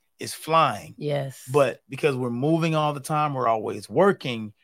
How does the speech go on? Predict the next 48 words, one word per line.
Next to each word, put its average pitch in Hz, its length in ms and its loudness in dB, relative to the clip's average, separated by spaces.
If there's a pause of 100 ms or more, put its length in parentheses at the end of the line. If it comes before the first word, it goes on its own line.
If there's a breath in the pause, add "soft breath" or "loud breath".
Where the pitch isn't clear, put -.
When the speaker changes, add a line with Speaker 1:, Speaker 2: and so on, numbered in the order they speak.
(140)
Speaker 1:
you're 139 80 -6
not 131 220 -2
taking 139 240 -6
that - 160 -6
time 139 320 -2
to 101 60 -12
stop 127 460 2
and 98 140 -10
smell 127 340 0
the 117 100 -2
roses. 117 600 -2
Speaker 2:
Mm-hmm. 151 220 -4
Speaker 1:
You're 156 60 -2
not 120 200 0
taking 131 220 -4
that 107 160 -4
time 135 300 -2
to 104 80 -10
stop - 560 2 (240)
and 117 180 -6
water 175 280 8
your 139 140 0
garden 117 400 0
so 123 140 -4
you 131 180 -10
can 196 340 -2
smell 123 200 -4
the 104 100 -6
roses. 87 360 -10
So 135 80 -10
you 143 80 -2
gotta 131 160 0
Speaker 2:
Mm-hmm. 156 140 -6
Speaker 1:
take 156 140 -10
time 127 220 -6
to 104 60 -20
stop 147 420 2 (260 soft breath)
so - 120 -8
you 123 80 -4
can 110 200 -12
catch - 320 -2 (100)
any 180 300 -2
blind 147 560 -4
spot 107 400 -4 (100)
Speaker 2:
That's 139 200 -4
good. 139 220 -4
Speaker 1:
that 117 260 0
may 131 500 0